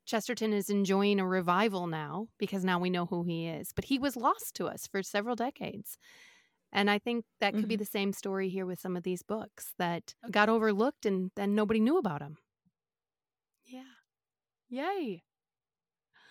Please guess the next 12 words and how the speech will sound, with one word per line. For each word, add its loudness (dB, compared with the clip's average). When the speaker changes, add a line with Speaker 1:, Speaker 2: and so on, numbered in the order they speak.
Speaker 1:
Well, 4
this 2
month 0
in -2
my 0
library, 2
I 2
have -4
basically -4
been 0
dealing -2
with -6